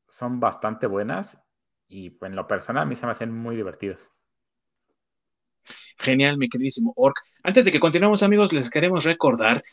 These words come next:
Speaker 2: que nos pueden encontrar en varios lugares. ¿Dónde, Orc? ¿Dónde nos pueden encontrar para que nos sigan todos nuestros amigos que nos ven? Los tres que nos ven.
Speaker 1: Eh, nos pueden encontrar en nuestra plataforma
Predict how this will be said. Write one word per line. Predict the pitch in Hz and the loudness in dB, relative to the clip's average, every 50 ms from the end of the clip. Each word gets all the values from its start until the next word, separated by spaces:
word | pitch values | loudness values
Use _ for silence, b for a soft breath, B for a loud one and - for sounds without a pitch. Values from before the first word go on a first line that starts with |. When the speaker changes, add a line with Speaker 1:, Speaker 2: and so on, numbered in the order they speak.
| b b b _ | b b b _
Speaker 2:
que | - 131 | 4 4
nos | 123 117 117 | 4 4 6
pueden | - 165 175 175 151 | 8 8 8 8 8
encontrar | 131 117 117 - 110 113 123 131 135 131 _ | 6 4 4 2 0 4 4 2 2 2 _
en | 127 120 117 107 101 | -2 0 0 0 2
varios | 120 135 151 156 135 | 2 2 2 2 2
lugares. | 127 131 139 135 127 147 | 4 4 4 4 6 6
¿Dónde, | 202 240 240 214 208 185 | 6 8 8 8 8 8
Orc? | 170 175 165 - | 8 8 6 6
¿Dónde | 160 190 220 220 220 | 4 4 6 6 6
nos | 208 170 - | 6 4 4
pueden | - 208 214 202 190 180 | 6 6 6 6 6 4
encontrar | 165 147 156 143 143 135 - - 180 | 2 2 2 0 2 4 4 4 4
para | - 135 123 | 4 2 0
que | - 135 | 2 0
nos | 127 120 | 0 2
sigan | 147 170 160 143 123 | 2 0 0 0 0
todos | 151 151 143 | 0 -2 -2
nuestros | 123 123 117 127 | -2 -4 -4 -2
amigos | 131 143 135 120 - | -2 0 -2 -2 0
que | - | 0
nos | 117 107 101 | -2 0 2
ven? | 120 127 131 120 | 0 2 4 6
Los | 117 117 110 - | 6 6 6 6
tres | - 143 170 196 - | 6 6 6 6 6
que | - 131 | 6 6
nos | 120 117 | 6 6
ven. | 110 123 135 139 120 - _ _ _ _ _ _ _ _ _ _ _ _ _ _ | 6 4 4 4 2 -2 _ _ _ _ _ _ _ _ _ _ _ _ _ _
Speaker 1:
Eh, | - 101 98 98 95 | -4 -2 -2 -2 -2
nos | 95 101 - | -4 -6 -2
pueden | - 135 127 113 117 | -2 -2 -2 -2 -4
encontrar | 104 101 98 90 92 110 117 | -6 -6 -6 -4 -2 -2 0
en | 120 113 | 0 -2
nuestra | 98 - - 95 87 82 82 87 87 85 87 _ _ _ _ _ _ | -6 -6 -4 -4 -4 -4 -6 -12 -16 -20 -20 _ _ _ _ _ _
plataforma | - 117 104 - 95 - 110 110 104 98 90 - | -2 -2 0 0 -2 -2 -2 -2 0 -2 -2 -4